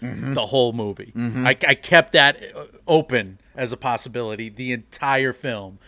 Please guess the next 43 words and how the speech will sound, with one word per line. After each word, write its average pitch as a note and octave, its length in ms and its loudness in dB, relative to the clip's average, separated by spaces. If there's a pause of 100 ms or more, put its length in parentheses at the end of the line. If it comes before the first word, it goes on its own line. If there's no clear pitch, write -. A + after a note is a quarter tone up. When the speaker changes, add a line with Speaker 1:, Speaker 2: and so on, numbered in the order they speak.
(120)
Speaker 2:
where B2+ 120 -6
Stu C3 360 -6
would B2 120 -2
just A#2+ 220 -14
come A#2 220 -8
out G#2+ 200 -6
of G2 180 -6
the, G#2+ 200 -4
uh, G2+ 160 -2
walls G2+ 500 -6
or G2 80 -8
something. G2 380 -12
Speaker 1:
Yep. C#3 180 0 (640)
Speaker 2:
Yeah. A2 160 0
Speaker 1:
Yep. C3+ 180 0 (120)
Same C#3+ 240 0
here. A2+ 160 0 (300)
Same C3+ 240 -2
here. B2 100 -2
Speaker 2:
So C3 220 -2 (180)
I C3 80 4
don't D3 100 0
know C#3+ 120 2
if C3+ 80 -4
they're C#3+ 100 0
gonna A#2+ 140 0
keep - 280 -10
that C#3+ 280 0
hope C3+ 220 -2
alive B2 420 2
going A#2 240 -6
forward, A2 520 -6
but A2 240 -4
the F3+ 300 -8
other C4+ 320 4
innovative E3 680 2
setup C#3 680 -2
i-, - 40 -8
in D3 240 -10
the C#3 80 -10
kinda, D#3+ 560 -4
you C#3 120 -8
know, A#2 220 -10